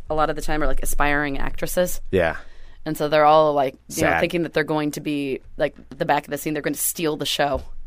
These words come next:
Speaker 2: Uh-huh.
Speaker 1: And that, you know, it's gonna be, like, their big break. Like,
Speaker 2: Yeah.
Speaker 1: they legitimately think that.
Speaker 2: No. I mean, that's just not how it, that's just not how it works.
Speaker 1: Yeah.
Speaker 2: I
Speaker 1: And lots,
Speaker 2: mean,
Speaker 1: I met lots of sweet people who all thought that they were gonna be that person.
Speaker 2: they were gonna be a star.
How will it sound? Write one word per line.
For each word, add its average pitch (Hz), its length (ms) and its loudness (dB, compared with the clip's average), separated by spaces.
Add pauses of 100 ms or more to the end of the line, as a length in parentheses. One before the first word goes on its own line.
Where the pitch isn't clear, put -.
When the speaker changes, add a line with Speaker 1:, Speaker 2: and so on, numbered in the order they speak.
(140)
Speaker 2:
Uh-huh. 104 260 2
Speaker 1:
And 165 140 2
that, 156 260 2
you 156 120 -2
know, 135 100 -2
it's - 100 -4
gonna 160 140 0
be, 156 100 0
like, 139 120 0
their 135 100 0
big 143 280 -4
break. 143 300 -4
Like, 147 140 0
Speaker 2:
Yeah. 180 140 4
Speaker 1:
they 202 180 6 (260)
legitimately 180 640 0
think 139 280 -6
that. 107 240 -6 (460)
Speaker 2:
No. 95 480 0
I 107 100 -2
mean, 107 180 2
that's 113 180 4
just - 340 -2
not 101 280 4
how 92 220 2
it, - 120 -2 (880)
that's 107 200 0
just 101 160 -2
not 98 140 0
how 85 160 2
it - 60 -4
works. 85 360 -4
Speaker 1:
Yeah. 131 200 0 (760)
Speaker 2:
I - 60 4
Speaker 1:
And 208 60 2
lots, 226 200 6
Speaker 2:
mean, 269 80 8
Speaker 1:
I - 20 8
met 311 160 8
lots 302 200 6
of 320 80 0
sweet 277 260 0
people 277 260 4
who 190 160 6
all 208 300 10
thought 214 180 4
that 170 140 -14
they 185 100 2
were 190 120 0
gonna 185 180 -2
be 185 160 -4
that 190 240 2
person. 208 240 2
Speaker 2:
they - 20 6
were 208 60 6
gonna 190 140 2
be 175 100 0
a 85 60 0
star. 95 440 4